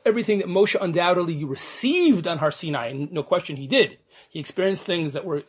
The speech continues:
singular and unique, but that's not what makes him uniquely great. What made him uniquely great and unprecedented, never before, never duplicated,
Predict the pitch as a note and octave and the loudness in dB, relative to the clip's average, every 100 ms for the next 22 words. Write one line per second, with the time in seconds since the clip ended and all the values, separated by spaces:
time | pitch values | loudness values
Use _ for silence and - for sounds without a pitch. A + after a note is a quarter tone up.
0 | - - G3+ G3+ F3+ D#3+ G#3+ E3 - _ | -14 -4 -2 0 0 2 0 -2 -6 _
1 | _ - - - A#2+ G#3 - F3+ F3 D#3+ | _ -20 -20 -6 0 2 2 -2 -2 -4
2 | D#3 - D3+ C#3+ C#3+ D3 F#3 - - D3+ | -4 -4 -6 -4 -4 -2 -4 -4 -6 -6
3 | C#3 _ _ - C3+ E3+ C3+ - - _ | -6 _ _ -14 -4 -2 -2 -6 -20 _
4 | _ _ D3+ F3 D#3+ D#3 D#3+ F3+ - C#3+ | _ _ -6 -2 -2 -2 -4 -6 -8 -10
5 | D3 G3 G3 F3+ F#3 D3+ - G#3+ - E3+ | -2 0 0 -4 -8 -4 2 2 2 -4
6 | C#3+ C#3 C3 D#3 D#3+ D3 F#3 F3 E3 E3 | -4 -6 -6 -4 -6 -2 0 0 0 -2
7 | E3 - D3+ G#3 G#3 - D3 C#3 C#3 | -4 -4 -8 -2 -2 -2 -2 -4 -6